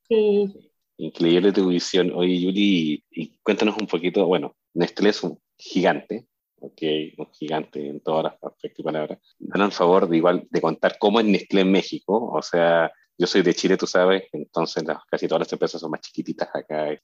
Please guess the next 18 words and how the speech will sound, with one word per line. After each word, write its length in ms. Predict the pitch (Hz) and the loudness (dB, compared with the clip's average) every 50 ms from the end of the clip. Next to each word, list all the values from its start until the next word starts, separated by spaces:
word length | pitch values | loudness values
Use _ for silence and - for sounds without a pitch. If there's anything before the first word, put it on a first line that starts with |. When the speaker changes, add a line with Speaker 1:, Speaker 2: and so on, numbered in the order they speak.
| _ | _
Speaker 2:
enorme. 520 | 73 73 76 78 80 80 82 82 85 85 - | -12 -10 -6 -4 -2 -2 -2 -4 -6 -6 -6
Cuéntanos 280 | 90 85 - 92 87 | -6 -4 -4 -4 -4
un 60 | 78 | -4
poquito 320 | - 78 78 85 - 85 85 | -4 -6 -6 -4 -2 -2 0
de 80 | 82 | 0
Nestlé 300 | 80 78 - - - 80 | -2 -4 -4 -2 -2 -2
México 540 | 78 85 85 - - 87 - - 92 98 - - | -2 -2 -4 -6 -6 -8 -6 -6 -6 -6 -6 -6
y 120 | - - | -6 -2
cuéntanos 340 | - 90 80 - 90 87 82 | -2 -2 0 0 0 0 0
un 100 | 90 85 | -2 0
poquito 320 | - 82 76 80 - 82 | 0 0 0 0 0 0
también 340 | - 82 76 82 87 85 87 | 0 0 0 0 0 2 2
de 80 | 85 80 | 2 0
lo 120 | 80 76 | 0 -2
que 80 | - - | -4 -4
estás 220 | - 92 82 - | -4 -4 -2 -2
haciendo 360 | 87 - - 95 85 82 85 - | -2 -2 0 0 0 0 0 2
hoy 340 | - 113 107 87 73 - - | 4 4 4 4 4 0 -6